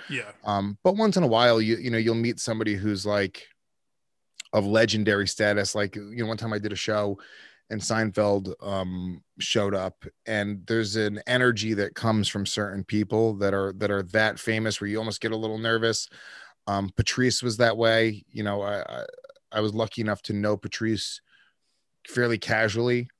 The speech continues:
Speaker 1: Yeah.
Speaker 2: Like, I was invited to his house a couple times for, he has, like, these big barbecues and dinners for holidays, and just being friends with Big J and, and Kurt and these guys, um, you know, I was able to tag along and have,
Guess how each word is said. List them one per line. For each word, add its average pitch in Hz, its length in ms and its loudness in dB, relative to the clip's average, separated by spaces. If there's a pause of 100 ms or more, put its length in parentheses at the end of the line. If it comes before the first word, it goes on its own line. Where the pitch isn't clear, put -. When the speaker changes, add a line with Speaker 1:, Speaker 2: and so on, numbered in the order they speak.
(100)
Speaker 1:
Yeah. - 80 -4
Speaker 2:
Like, 101 120 -6
I 107 60 0
was 104 120 -2
invited 110 320 2
to 104 80 -4
his 98 100 -6
house 131 220 2
a - 40 -18
couple 123 220 0
times 113 380 2
for, 104 260 -2
he 107 200 -2
has, 98 180 -2
like, 98 100 -6
these 98 160 -6
big 95 160 -4
barbecues 98 540 0
and 90 120 -2
dinners 98 280 -2
for 98 120 -6
holidays, 98 640 -2 (540)
and 95 280 -4
just 110 260 0
being 104 180 2
friends 98 300 -2
with 92 180 -8
Big 98 160 -4
J 98 400 2
and, 92 160 -4
and 90 160 -10
Kurt 98 260 -2
and 95 120 -6
these 95 160 -4
guys, 92 420 -4 (460)
um, 90 520 -8
you 104 120 -8
know, 92 80 -6
I 92 40 -2
was 95 120 -2
able 92 160 -2
to 95 80 -2
tag 98 280 2
along 95 360 0
and 85 100 -6
have, 98 240 0